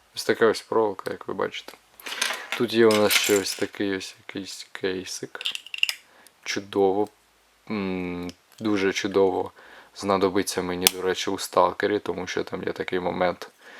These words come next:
де потрібно для зброї кейсик. Ось він <laughs> прибув до мене. І давайте зберемо фігурки. Ну, давайте я зараз беру їх і покажу вам.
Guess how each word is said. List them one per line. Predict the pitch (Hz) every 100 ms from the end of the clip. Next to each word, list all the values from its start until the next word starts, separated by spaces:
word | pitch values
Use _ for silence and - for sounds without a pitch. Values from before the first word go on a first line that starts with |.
| - - _ _
де | 90
потрібно | 85 - - 95 90 90 87 85 _ - _ _ - - -
для | - 98 90 90 92
зброї | 90 95 95 92
кейсик. | 87 95 92 - - - - - -
Ось | 98 98
він | 90 85 87 -
<laughs> | -
прибув | 104 92 110
до | 117
мене. | 143 156 170 - - - - - - - - - - _ _ _ _
І | - 139 165
давайте | 143 117 139 139
зберемо | 120 110 110 113 127 123 110 -
фігурки. | 98 92 117 127 - 92 _ _ _ _ _ _
Ну, | 147
давайте | 151 139 131 - 98
я | 92
зараз | 87 92 92
беру | 87 110 139
їх | 101 -
і | 95
покажу | 87 - 85
вам. | 85